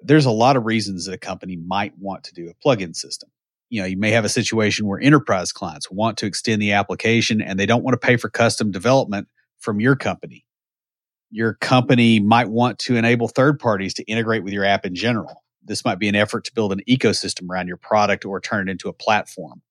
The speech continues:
And you'll always hear a C E O talk about platforms and they don't really understand what goes into that.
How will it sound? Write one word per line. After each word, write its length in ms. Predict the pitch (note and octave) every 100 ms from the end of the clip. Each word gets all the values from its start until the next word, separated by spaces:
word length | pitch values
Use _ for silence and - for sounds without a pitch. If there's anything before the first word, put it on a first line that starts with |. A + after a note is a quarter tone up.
| _ _ _ -
And 100 | G2
you'll 120 | G#2
always 240 | G#2+ G2+
hear 120 | G#2+ F#2+
a 40 |
C 300 | - G#2+ G2
E 60 | G2+
O 100 | F#2
talk 300 | - G#2 G2+
about 240 | F#2+ -
platforms 560 | A2+ A2+ - G2+ F2+ F#2
and 80 |
they 80 | F#2+
don't 200 | F#2+ F#2 F#2
really 240 | F#2+ F#2
understand 440 | F2 E2+ A2 F#2
what 200 | E2+ -
goes 240 | - F#2 E2+
into 220 | F2+ F2
that. 340 | D2+ B1 -